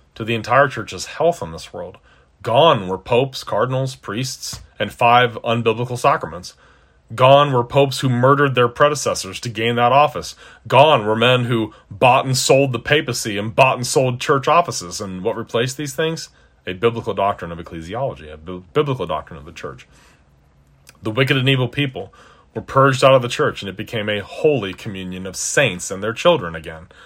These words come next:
The plague of vile doctrines was also purged out. The mass, indulgences, purgatory,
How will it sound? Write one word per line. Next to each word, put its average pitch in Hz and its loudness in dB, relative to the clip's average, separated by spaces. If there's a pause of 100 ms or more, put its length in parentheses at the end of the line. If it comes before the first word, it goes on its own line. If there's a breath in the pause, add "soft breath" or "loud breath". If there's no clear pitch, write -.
(520 soft breath)
The - -6
plague 139 6
of 123 -2
vile 127 6
doctrines 113 2
was 92 -14
also 113 0
purged 87 -10
out. 82 -8
The 95 -8
mass, 107 0
indulgences, 107 0 (240 soft breath)
purgatory, 117 2